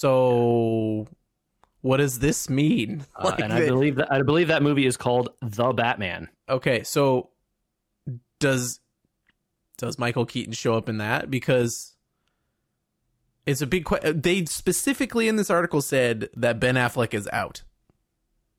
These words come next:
Speaker 2: Yeah, but so then Robert Pattinson is Batman and Ben Affleck is the Batman. So, like, now he's not, ro-, obviously, because they're making a Robert. So I'm just saying that D C E U has no plan, and them saying anything means nothing.
Speaker 1: Uh-huh.
Speaker 2: Because
Speaker 1: Except
Speaker 2: they said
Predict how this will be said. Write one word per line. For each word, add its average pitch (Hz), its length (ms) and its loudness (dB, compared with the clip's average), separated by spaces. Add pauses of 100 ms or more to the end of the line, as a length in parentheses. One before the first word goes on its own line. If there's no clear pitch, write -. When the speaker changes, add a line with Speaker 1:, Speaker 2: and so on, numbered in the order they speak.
(440)
Speaker 2:
Yeah, 165 200 0
but 143 160 -2
so 160 120 0
then 147 180 4
Robert 147 300 2
Pattinson 131 540 0
is 110 360 -2 (120)
Batman 98 560 -2 (160)
and 110 360 -2 (120)
Ben 117 160 0
Affleck 113 400 -2
is 104 140 -4
the 107 80 -6
Batman. 95 420 -2
So, - 160 -2
like, 120 160 0
now 117 220 0
he's 120 140 -2
not, 151 280 -2 (120)
ro-, 131 120 0
obviously, 117 640 -2
because 117 280 -2
they're 117 100 -2
making 123 240 -2
a 120 40 -2
Robert. 131 320 -2
So 170 120 2
I'm 175 100 2
just 190 140 0
saying 220 200 2
that 147 140 0
D 208 140 -4
C 196 120 -4
E 165 40 -6 (140)
U 143 80 4
has 139 200 0
no 135 160 2
plan, 120 480 -2 (360)
and 135 120 2
them 170 140 2
saying 175 320 2
anything 127 380 0
means 123 240 0
nothing. 110 420 -4 (220)
Speaker 1:
Uh-huh. 127 580 -4
Speaker 2:
Because 131 180 -2
Speaker 1:
Except 143 240 0
Speaker 2:
they 147 100 2
said 165 340 0